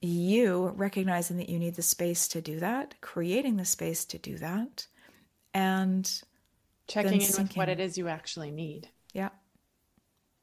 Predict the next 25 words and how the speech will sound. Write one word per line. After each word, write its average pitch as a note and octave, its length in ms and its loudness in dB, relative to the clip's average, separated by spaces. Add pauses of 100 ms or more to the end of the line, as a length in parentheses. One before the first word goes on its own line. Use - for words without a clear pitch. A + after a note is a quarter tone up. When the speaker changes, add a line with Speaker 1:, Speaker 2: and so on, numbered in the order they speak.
(120)
Speaker 1:
Do E3+ 100 -2
you E3+ 100 0
need F3 80 0
Speaker 2:
Yeah. F#3 80 -2
Speaker 1:
more F#3 140 -2
socializing A3+ 680 -2
or G#3 100 -2
do G#3 100 0
you - 20 2
need A3 180 0
more A#3+ 120 2
alone A#3+ 220 2
time? F3 320 -6 (340)
Speaker 2:
And G#3+ 180 4
then G#3 140 4
give A3 240 -4
that F3+ 180 -16
to - 180 -14
yourself. E3 300 -12
Speaker 1:
And F#3 220 -6
give E3 180 -8
that - 200 -16
to - 100 -14
yourself. - 320 -14 (760)
Yeah, C#4 140 -4